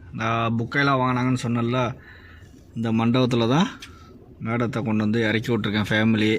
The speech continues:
எல்லாத்தையும். ஆமா, நம்மளால இப்போ சரி, நம்மளை கிளம்ப சொல்லிட்டாங்க. அதனால இப்போ நம்ம ரூமுக்கு போய்கிட்டு இருக்கோம்.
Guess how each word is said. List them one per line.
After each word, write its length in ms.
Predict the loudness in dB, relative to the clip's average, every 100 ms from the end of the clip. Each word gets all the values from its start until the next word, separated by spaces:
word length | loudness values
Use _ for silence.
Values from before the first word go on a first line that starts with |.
| -2 0
எல்லாத்தையும். 480 | 0 0 -2 -2 -8 -20 -20 -20 -18 -18 -20 -20 -10
ஆமா, 300 | -4 -2 -4 -8 -18 -8
நம்மளால 540 | -4 0 2 2 2
இப்போ 420 | 0 0 0 0
சரி, 200 | 0 0
நம்மளை 220 | 0 -2 0
கிளம்ப 280 | 0 0
சொல்லிட்டாங்க. 460 | 0 -2 -2 -2 -2 -6 -10 -20 -20 -12
அதனால 300 | -8 -4 -4
இப்போ 160 | -4 -6
நம்ம 200 | -4 -2
ரூமுக்கு 380 | 0 -2 -2 -4
போய்கிட்டு 280 | -4 -4 -6
இருக்கோம். 320 | -8 -8 -10